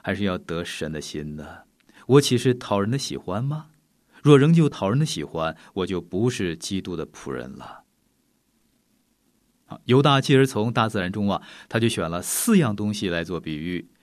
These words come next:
以说明这些离经背道者他们的品德和结局。有学者曾经评论说，作者仔细从天地海洋间遍寻实例，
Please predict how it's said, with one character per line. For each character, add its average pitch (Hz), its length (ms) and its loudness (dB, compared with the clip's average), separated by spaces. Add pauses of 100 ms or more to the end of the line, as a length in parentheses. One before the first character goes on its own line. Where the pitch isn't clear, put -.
(140)
以 107 160 -2
说 156 220 4
明 120 160 2
这 113 120 0
些 85 320 -4 (200)
离 104 180 0
经 110 320 -2
背 131 220 2
道 98 160 0
者 76 200 -8
他 92 200 -6
们 90 40 -6
的 90 80 -4
品 69 300 -10
德 71 320 -6 (180)
和 78 160 -10
结 73 200 -8
局。 62 340 -12 (840)
有 117 120 2
学 120 200 2
者 123 80 2
曾 113 180 -4
经 120 320 0
评 104 160 -4
论 101 140 0
说， 98 360 -4 (720)
作 151 140 4
者 135 100 6
仔 123 160 0
细 151 160 2
从 107 540 -2 (140)
天 170 420 4
地 151 260 2
海 - 220 -4
洋 90 180 -2
间 139 320 2
遍 139 240 2
寻 101 160 -2
实 - 260 -6
例， 156 340 -2